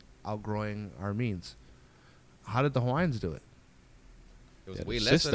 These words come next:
Speaker 2: them.
Speaker 3: There's, and there's less people
Speaker 1: Mm.
Speaker 3: than fucking one point four million.
Speaker 1: Well, I mean, say, like, we get the,
Speaker 2: Take
Speaker 1: the
Speaker 2: a look. What is the height, the most at any point that the Hawaiian population had? What was the highest amount in Hawaii before, like, whatever?
Speaker 3: On record.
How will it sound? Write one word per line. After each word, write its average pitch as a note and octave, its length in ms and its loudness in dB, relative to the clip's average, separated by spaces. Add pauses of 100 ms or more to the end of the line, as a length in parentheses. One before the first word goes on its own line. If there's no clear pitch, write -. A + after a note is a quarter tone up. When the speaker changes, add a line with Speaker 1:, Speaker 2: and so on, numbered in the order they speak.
(140)
Speaker 2:
them. F#2 40 -6 (380)
Speaker 3:
There's, G2 260 -2
and G2+ 200 0
there's F#2+ 240 -2
less F2+ 680 -2
people A2+ 300 4
Speaker 1:
Mm. G#2+ 40 4
Speaker 3:
than G2+ 180 2
fucking G2+ 440 -2
one G2+ 200 2
point G#2 260 2
four G#2+ 220 2
million. A#2 440 4 (320)
Speaker 1:
Well, F3 140 4
I D#3 60 4
mean, C#3+ 160 2
say, E3 200 2
like, D3+ 220 2
we B2+ 120 0
get A#2+ 160 0
the, A#2 160 2
Speaker 2:
Take D#2+ 100 -8
Speaker 1:
the A2 160 0
Speaker 2:
a - 20 8
look. A#2 220 4
What G#2+ 160 6
is A2+ 100 4
the A2 140 4
height, A#2+ 300 0 (360)
the G2+ 140 0
most G#2+ 420 4
at F#2+ 140 -2
any G#2+ 200 0
point G2+ 300 2
that F2+ 140 -4
the E2+ 60 -4
Hawaiian F2 340 -2
population E2 560 -2
had? E2 120 -4 (340)
What E2+ 140 -6
was F2 140 -6
the D#2+ 120 -4
highest E2+ 340 -4
amount D#2+ 260 -6 (240)
in E2 140 -8
Hawaii D#2 320 -4
before, D2+ 380 -6
like, D2 180 -4 (720)
whatever? C#2 320 -4
Speaker 3:
On G#2 120 4
record. G2 380 6